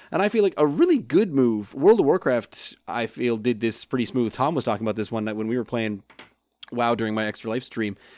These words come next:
is you, you can have a little, uh, companion on your phone. You, you get the, the World of Warcraft app,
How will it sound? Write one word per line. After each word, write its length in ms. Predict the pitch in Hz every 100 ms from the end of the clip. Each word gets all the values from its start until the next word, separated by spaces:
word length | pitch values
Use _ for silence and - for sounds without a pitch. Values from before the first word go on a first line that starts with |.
| -
is 340 | - 135 123 107
you, 200 | - 147
you 180 | 131 143
can 120 | 147
have 480 | 127 135 123 107 -
a 60 | 156
little, 400 | 147 135 120 113
uh, 260 | 117 110 107
companion 640 | 123 113 131 139 214 269 -
on 160 | 135
your 140 | 123 104
phone. 340 | 120 151 269 -
You, 120 | 127
you 220 | 123 120
get 140 | 123
the, 180 | 117 110
the 100 | 104
World 240 | 110 160 196
of 40 |
Warcraft 420 | 165 160 151 135 - -
app, 240 | 127 98